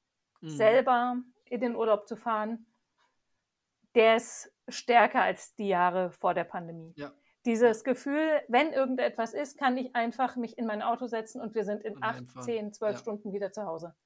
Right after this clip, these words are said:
Speaker 1: Ja,
Speaker 2: Das,
Speaker 1: ja, das
Speaker 2: äh,
Speaker 1: stimmt.
Speaker 2: das ist ganz, ganz stark. Und der
Speaker 1: Ja.
Speaker 2: Trend, äh, zum Thema Wohnmobil, natürlich.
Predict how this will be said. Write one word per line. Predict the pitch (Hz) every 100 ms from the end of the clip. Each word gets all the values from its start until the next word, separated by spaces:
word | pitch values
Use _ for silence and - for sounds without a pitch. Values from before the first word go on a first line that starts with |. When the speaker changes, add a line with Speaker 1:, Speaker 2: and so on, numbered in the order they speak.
| -
Speaker 1:
Ja, | 131 - _ -
Speaker 2:
Das, | 240 - -
Speaker 1:
ja, |
das | - 247
Speaker 2:
äh, | 233 220
Speaker 1:
stimmt. | - _ _ _ _ _ _ _
Speaker 2:
das | 233 240
ist | 262 - -
ganz, | 226 247 254
ganz | 214 185
stark. | - 160 151 - _ _ _ _ _ _ _ _ _ _ -
Und | 269 254 254
der | 233
Speaker 1:
Ja. | 220
Speaker 2:
Trend, | 226 208 220 -
äh, | 240 185 180 180
zum | 208 185
Thema | 185 175
Wohnmobil, | 165 160 156 156 151 _ _ _
natürlich. | 202 190 190 175 180